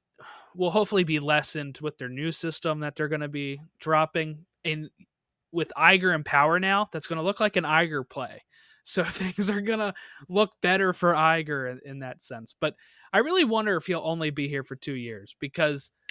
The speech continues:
how many times he said that in the past. And if you're gonna only be here for two years, by the end of year one, you better know who you're having su-, succeed you,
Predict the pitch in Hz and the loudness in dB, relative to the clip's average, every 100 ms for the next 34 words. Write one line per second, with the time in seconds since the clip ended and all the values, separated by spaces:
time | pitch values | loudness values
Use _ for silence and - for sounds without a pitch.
0 | - _ _ _ _ _ _ - 190 214 | -20 _ _ _ _ _ _ 0 2 2
1 | 175 175 156 151 165 151 143 135 127 - | 2 2 0 -2 -4 -2 -2 -4 -10 -6
2 | 131 127 - 151 143 135 139 151 175 254 | -6 -6 -10 -10 -8 -8 -10 -12 -8 -4
3 | 311 262 240 208 208 196 165 - 170 151 | -4 -2 -2 -2 -2 -4 -4 -6 -4 -2
4 | 156 170 - - _ _ _ _ _ _ | -2 -4 -8 -20 _ _ _ _ _ _
5 | _ _ _ _ _ 190 190 208 277 285 | _ _ _ _ _ 4 4 4 -2 -2
6 | 202 233 170 139 185 165 139 160 202 262 | -4 -2 -2 0 0 0 -2 -6 -4 -4
7 | 262 175 160 175 170 160 - 156 147 143 | -2 -4 -2 2 2 2 -2 -4 -2 -6
8 | 135 - _ _ _ _ _ _ - 175 | -6 -10 _ _ _ _ _ _ 2 4
9 | 180 165 143 - - _ - - - 208 | 4 -4 -8 -12 -12 _ -10 -6 -4 -4
10 | 254 285 302 | -2 -6 -6